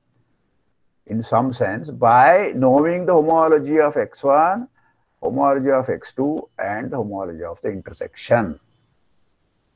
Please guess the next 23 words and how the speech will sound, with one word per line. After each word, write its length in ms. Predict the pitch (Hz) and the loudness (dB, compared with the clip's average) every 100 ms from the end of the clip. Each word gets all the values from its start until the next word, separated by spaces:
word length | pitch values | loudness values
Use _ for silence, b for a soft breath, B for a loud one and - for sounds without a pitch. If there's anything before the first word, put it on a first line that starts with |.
| _ _ _ _ _ - | _ _ _ _ _ -16
How 420 | 85 101 110 135 | 0 6 6 6
you 120 | 156 | 6
can 260 | 143 135 123 | 6 4 2
do 160 | 107 98 | -4 -2
that 420 | 113 143 202 285 _ _ - | 2 4 2 0 _ _ -6
is 460 | 127 104 139 180 _ _ _ _ | -4 -2 -6 -10 _ _ _ _
the 80 | 92 | -4
long 280 | 95 92 90 | -2 -2 -2
homology 480 | 92 90 80 69 82 | -6 -6 -10 -12 -14
exact 360 | 80 - - | -14 -16 -18
sequence. 500 | - _ _ _ _ _ _ _ _ _ _ _ _ _ _ _ _ _ _ _ _ _ _ _ _ _ _ _ _ _ _ _ _ _ _ | -20 _ _ _ _ _ _ _ _ _ _ _ _ _ _ _ _ _ _ _ _ _ _ _ _ _ _ _ _ _ _ _ _ _ _
So 320 | 110 85 - _ | -4 -4 -6 _
that 360 | - 147 170 - | 2 2 0 0
part, 460 | 147 123 107 120 | 4 6 4 0
putting 320 | 110 117 156 160 | -4 -4 -2 -2
it 140 | 139 | -2
into 320 | 139 131 139 | -4 -2 0
a 20 | 120 | 0
long 300 | 110 127 139 | 4 4 4
homology 520 | 131 123 117 98 104 | 2 2 2 2 -2
exact 480 | 92 - 110 92 - | -4 -2 -4 -4 -10
sequence, 600 | 82 - 98 156 - _ _ _ _ _ _ | -18 -10 -8 -8 -14 _ _ _ _ _ _
is 480 | 120 110 120 - | -4 -2 -4 -10